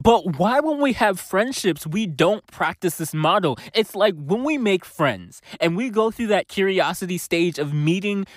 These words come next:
our friends and getting to know them and just building our friendship. And we might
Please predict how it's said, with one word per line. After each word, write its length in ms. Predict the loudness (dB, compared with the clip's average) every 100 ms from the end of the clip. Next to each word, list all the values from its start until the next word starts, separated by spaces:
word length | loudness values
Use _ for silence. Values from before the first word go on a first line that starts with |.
| -4
our 140 | -2 -2
friends 480 | -4 -2 0 -2
and 140 | -4 -2
getting 260 | -2 -2
to 120 | -4 -2
know 320 | 0 2 2
them 280 | 0 -2 -2 -8 -6
and 140 | -6
just 360 | -6 -8 -8 2
building 480 | 2 2 -4 -6 -8
our 200 | -8 -8
friendship. 640 | -8 -8 -6 -8 -4 -4 -2
And 220 | -4 -4 -8 -10
we 180 | -6 -4
might 340 | -2 -2 -2